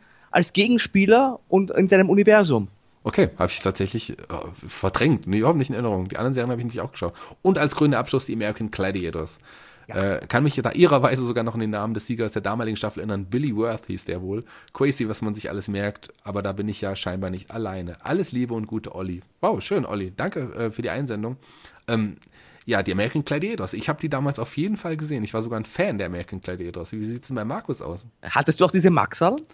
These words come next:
Speaker 2: Ich hatte ein paar von den Figuren
Speaker 1: Echt?
Speaker 2: tatsächlich.
Speaker 1: Ah,
Speaker 2: Maxwell
Speaker 1: ich
Speaker 2: meint, das ist auch wieder wienerisch für Figuren.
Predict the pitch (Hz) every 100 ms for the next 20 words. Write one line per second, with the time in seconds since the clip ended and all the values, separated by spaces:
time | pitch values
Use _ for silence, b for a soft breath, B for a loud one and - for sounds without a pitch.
0 | b b b b b - 147 190 170 -
1 | 151 175 151 135 131 127 123 123 92 90
2 | - 90 95 95 92 - _ 104 117 -
3 | 139 127 110 107 110 107 117 - 113 101
4 | 113 104 101 - 98 - 92 110